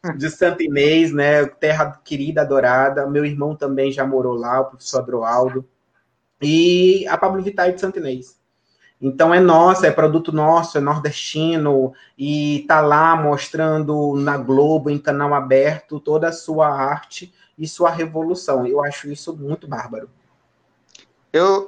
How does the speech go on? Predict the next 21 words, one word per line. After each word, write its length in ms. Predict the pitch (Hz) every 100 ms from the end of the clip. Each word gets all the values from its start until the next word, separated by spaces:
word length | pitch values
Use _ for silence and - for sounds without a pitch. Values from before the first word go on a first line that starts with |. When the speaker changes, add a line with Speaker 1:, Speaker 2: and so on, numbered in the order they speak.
| -
Speaker 2:
como 200 | - 196
eu 40 |
falei, 300 | 208 185 190
é... 200 | 185 180 -
só 300 | - 247 285
um 60 |
comentário 480 | 254 247 233 - 208
aqui, 180 | 202 226
Lívia. 340 | 180 139 120 - _ _ _ _
Só 340 | - 196 202 202 -
eu 260 | 175 170
fazer, 320 | 165 175 175 185 190
só, 180 | 240 -
só 160 | -
um 40 | 254
comentário, 440 | 247 247 208 202
não 140 | 180 190
é 60 |
uma 60 | 190
pergunta. 600 | 190 185 147 139 131 - _ _ _ _ _ 147
É, 720 | 143 143 143 135 131 135 131